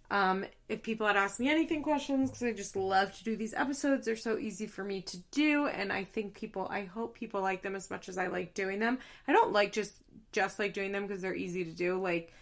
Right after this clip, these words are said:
they're easy to do 'cause it's easy for me to talk about myself, and I don't have to take notes, but I just like to talk about myself, <laughs> and I like to answer people's questions. So I said, you know, "Ask me anything," and I got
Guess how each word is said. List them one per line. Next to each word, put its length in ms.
they're 120
easy 200
to 80
do 220
'cause 200
it's 160
easy 220
for 180
me 140
to 80
talk 260
about 140
myself, 480
and 100
I 80
don't 140
have 140
to 100
take 240
notes, 500
but 440
I 140
just 240
like 220
to 100
talk 300
about 200
myself, 840
<laughs> 280
and 140
I 160
like 160
to 180
answer 360
people's 560
questions. 1000
So 580
I 380
said, 400
you 120
know, 400
"Ask 360
me 140
anything," 640
and 140
I 80
got 360